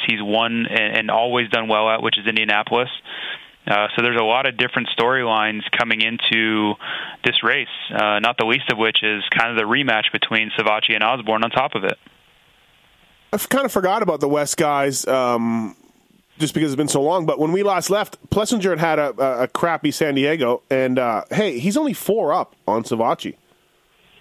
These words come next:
Speaker 2: That's, uh,
Speaker 1: Yeah, it's,
Speaker 2: that's a good
Speaker 1: it's
Speaker 2: race.
Speaker 1: tight.
Speaker 2: Yep.
Speaker 1: Yeah,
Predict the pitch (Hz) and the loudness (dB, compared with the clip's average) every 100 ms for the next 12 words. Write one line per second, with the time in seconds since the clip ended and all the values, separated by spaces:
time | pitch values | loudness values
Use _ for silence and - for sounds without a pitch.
0 | - 143 - - 170 160 143 147 127 185 | -6 -6 -4 0 0 2 0 0 0 -2
1 | 202 214 233 156 - 135 202 - - 127 | -2 -2 -2 -4 0 0 0 -6 -4 -2
2 | - - _ 123 147 185 | -2 -8 _ -2 0 0